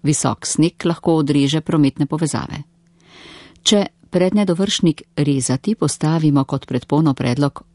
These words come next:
od, dobimo dovršnik, odrezati. Dejanje, ki prehaja na predmet, se zgodi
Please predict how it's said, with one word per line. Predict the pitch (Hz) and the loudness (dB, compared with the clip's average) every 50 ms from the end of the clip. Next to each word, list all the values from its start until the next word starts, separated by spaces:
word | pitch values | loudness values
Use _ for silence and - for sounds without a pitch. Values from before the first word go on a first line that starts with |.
| - - | -2 -2
od, | 156 208 - - - _ _ _ _ _ _ _ | -2 -2 -2 -6 -14 _ _ _ _ _ _ _
dobimo | - 139 175 170 202 214 214 208 | -2 0 0 2 4 4 4 4
dovršnik, | 185 196 185 196 208 185 135 - - 127 - - - - _ _ _ _ _ _ - | 2 2 2 2 0 0 -2 -2 -2 -2 -2 -2 -6 -12 _ _ _ _ _ _ 0
odrezati. | 147 135 185 185 165 139 - - - - - - - _ _ _ _ _ _ _ _ | 0 2 2 2 2 0 0 -4 -6 -6 -8 -10 -10 _ _ _ _ _ _ _ _
Dejanje, | - 139 143 127 123 127 127 143 156 175 190 233 247 | 0 4 4 4 4 4 4 2 2 2 2 2 0
ki | 240 - 190 170 | 0 0 -2 -2
prehaja | - - 135 - - 170 190 175 156 | 0 -2 -4 -2 0 0 0 2 2
na | 147 131 | 2 0
predmet, | - - 117 113 117 117 147 170 180 - | 0 0 -2 -2 0 0 0 0 2 2
se | - 139 | 0 0
zgodi | 123 - - 131 131 160 - | 0 0 -2 0 0 0 0